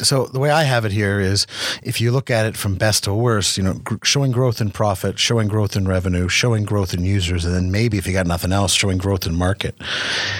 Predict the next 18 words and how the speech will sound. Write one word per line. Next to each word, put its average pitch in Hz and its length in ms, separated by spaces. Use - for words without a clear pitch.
Now, 202 240
you 202 100
keep 285 180
saying 226 280
growth, 156 360
and 139 140
I 131 60
think 160 180
that's 156 220
really 147 420
important 120 540
because 113 180
I 113 80
think 123 140
most 110 260
people 120 320
overlook 107 560
it. - 140